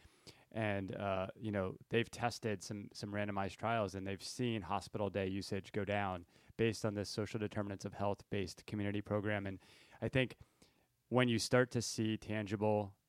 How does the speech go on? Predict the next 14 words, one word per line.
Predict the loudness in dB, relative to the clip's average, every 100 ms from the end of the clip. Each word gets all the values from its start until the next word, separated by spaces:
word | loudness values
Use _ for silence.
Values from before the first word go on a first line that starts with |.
| -20
tactical | -4 -2 -2 -2 2 4 4 0 _
kind | -4
of | -4
improvements | -4 -2 -2 0 -4 0
there, | 4 6
you're | 4
gonna | 2 -2
see | -2 -2 0
a, | 0 -2 -4
a | -6
stem | -6 -4 -4
change. | -4 -8 -6
And | -2
I | -2